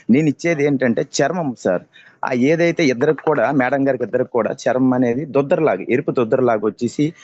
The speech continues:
చీము పొక్కులు ఉండేవి సార్. వచ్చి అంటే all ఇంగ్లీష్ మెడిసిన్ వాడుతున్నారు, తగ్గుతుంది, ఓకే. ఆ తగ్గడం అంటే ఏంటి, వాళ్ళ లైఫ్ పీరియడ్ పెంచుకుంటున్నారు కానీ, ఇటువంటి చాలా, ఆ, ఈ డిసీజెస్ తో బాధపడుతున్నారు, అవి కామనే.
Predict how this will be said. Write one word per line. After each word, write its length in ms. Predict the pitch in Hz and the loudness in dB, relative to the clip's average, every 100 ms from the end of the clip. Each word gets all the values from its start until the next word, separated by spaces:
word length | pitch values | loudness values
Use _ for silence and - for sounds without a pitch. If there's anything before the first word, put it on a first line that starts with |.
| - - | -20 -16
చీము 280 | - 220 220 | -4 0 2
పొక్కులు 280 | 226 147 143 | 2 0 2
ఉండేవి 200 | 123 95 | 2 2
సార్. 200 | 95 80 _ _ _ _ - | -2 -6 _ _ _ _ -2
వచ్చి 340 | 151 - 196 | -2 0 0
అంటే 320 | - 254 233 | 2 2 2
all 500 | 190 123 160 170 180 - - | 2 2 -2 0 -4 -4 -2
ఇంగ్లీష్ 340 | 110 123 165 170 | 0 2 2 2
మెడిసిన్ 280 | 165 165 147 | 0 2 2
వాడుతున్నారు, 520 | 143 160 165 156 175 | 2 0 0 0 2
తగ్గుతుంది, 420 | 131 120 160 160 | -2 -2 -2 0
ఓకే. 420 | 135 151 151 90 - - - | 0 2 0 0 -4 -20 -8
ఆ 60 | 135 | -8
తగ్గడం 420 | - 127 170 202 | -4 -4 -2 -2
అంటే 200 | 185 175 | -2 -2
ఏంటి, 160 | 165 170 | -2 0
వాళ్ళ 220 | 143 123 | 0 2
లైఫ్ 240 | 123 160 | 0 2
పీరియడ్ 180 | 185 - | 0 0
పెంచుకుంటున్నారు 560 | 156 139 147 131 135 127 | -2 0 -2 0 0 2
కానీ, 440 | 131 165 135 156 - - - | 0 0 -2 -4 -12 -4 -2
ఇటువంటి 600 | - 170 170 165 175 170 147 | 2 2 0 0 0 0 0
చాలా, 300 | 156 175 - - - 139 | 2 0 -2 -10 -10 -6
ఆ, 440 | 139 135 131 123 - - 135 | -4 -2 -4 -6 -12 -4 2
ఈ 380 | 147 139 127 | 4 4 4
డిసీజెస్ 500 | 113 139 180 165 170 | 2 0 -2 -2 0
తో 60 | 175 | 0
బాధపడుతున్నారు, 760 | 139 151 151 143 - 101 80 - - | 0 0 0 -4 0 -2 -2 -6 -6
అవి 100 | 160 | -4
కామనే. 400 | 151 143 151 95 | -2 -2 -2 -4